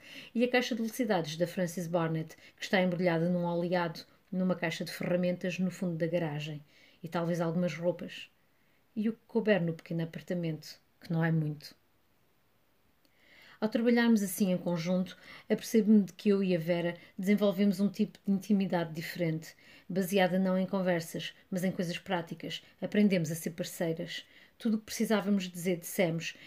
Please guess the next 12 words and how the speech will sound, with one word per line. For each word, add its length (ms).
e 100
agora 220
podemos 340
simplesmente 520
continuar 500
com 100
as 120
nossas 320
vidas. 420
Enfim, 360
tudo 260
não. 260